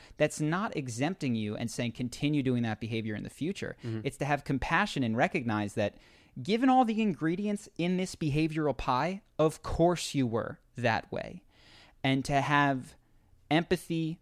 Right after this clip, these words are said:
Speaker 1: understanding for that person. And I think from understanding, if you can review why you did the things, comes forgiveness.
Speaker 2: Mm-hmm.
Speaker 1: Uh,
Speaker 2: The
Speaker 1: so
Speaker 2: other thing I would say, as someone who has stayed up at night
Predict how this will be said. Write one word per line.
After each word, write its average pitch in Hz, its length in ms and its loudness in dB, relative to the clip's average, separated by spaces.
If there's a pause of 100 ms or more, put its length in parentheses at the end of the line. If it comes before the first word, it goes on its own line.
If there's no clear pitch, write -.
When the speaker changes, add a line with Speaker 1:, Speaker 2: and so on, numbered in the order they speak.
Speaker 1:
understanding 131 1080 2
for 117 160 -2
that 104 220 2
person. 113 260 -2
And 107 100 -2
I 107 40 -2
think 120 180 -4
from 127 240 0
understanding, 131 800 0
if 113 160 -2
you 123 80 0
can 123 160 -4
review 117 480 0
why 180 220 0
you 190 140 -2
did 185 160 -4
the 190 80 -4
things, 196 320 -6
comes 120 760 -4 (240)
forgiveness. - 720 -8
Speaker 2:
Mm-hmm. - 760 -12
Speaker 1:
Uh, 104 200 0 (120)
Speaker 2:
The 135 80 -2
Speaker 1:
so 180 60 6
Speaker 2:
other 185 100 0
thing 110 280 -4
I 110 100 2
would 107 140 2
say, 104 300 -6 (120)
as 139 180 2
someone 117 520 -2
who 120 80 -4
has 107 160 -2 (560)
stayed 127 280 2
up 117 120 2
at 120 100 -4
night 110 260 -2